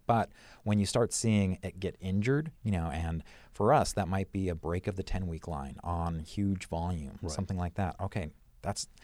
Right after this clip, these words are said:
Speaker 1: that's an injury. That's like, that's like a tear, you know, or that, that, that's, that's something that's gonna take some time to recover from.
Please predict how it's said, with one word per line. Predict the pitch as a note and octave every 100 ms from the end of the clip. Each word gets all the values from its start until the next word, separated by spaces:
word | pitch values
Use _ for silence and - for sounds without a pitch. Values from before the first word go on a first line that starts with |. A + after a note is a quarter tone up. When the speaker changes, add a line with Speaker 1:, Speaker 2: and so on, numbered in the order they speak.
| -
Speaker 1:
that's | - -
an | G2
injury. | G2 E2 C#2+
That's | E2 -
like, | A#2+ - - - - -
that's | B2+
like | E3
a | -
tear, | - F#2 - -
you | A#2
know, | F#2+
or | F#2 G#2
that, | B2+ A#2+
that, | C3
that's, | C#3+ -
that's | D#3 E3
something | D3
that's | B2 -
gonna | A2+ A2
take | - A2+
some | - G2
time | - F#2+ G2
to |
recover | E2 D#2 - G#2 E2+
from. | - -